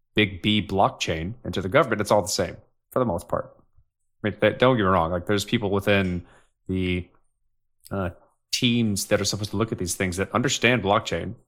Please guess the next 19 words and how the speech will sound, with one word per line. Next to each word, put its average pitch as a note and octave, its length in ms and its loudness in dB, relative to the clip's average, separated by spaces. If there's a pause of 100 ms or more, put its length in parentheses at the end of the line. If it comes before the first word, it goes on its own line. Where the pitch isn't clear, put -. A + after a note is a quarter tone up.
(160)
quite A2 220 2
well G2+ 340 4
and F2+ 100 -8
are F2+ 60 -6
trying G2 180 2
to F2+ 80 -2
figure F#2+ 240 0
out F2+ 60 0
how G2 60 2
to F2+ 100 -4
deal G2+ 160 0
with F#2+ 120 -2
it. F2 180 -6
But, - 140 -2
like, F#2 240 0 (1300)
more A#2+ 160 2
or A2 60 4
less, G2+ 340 2
like, F2 140 -4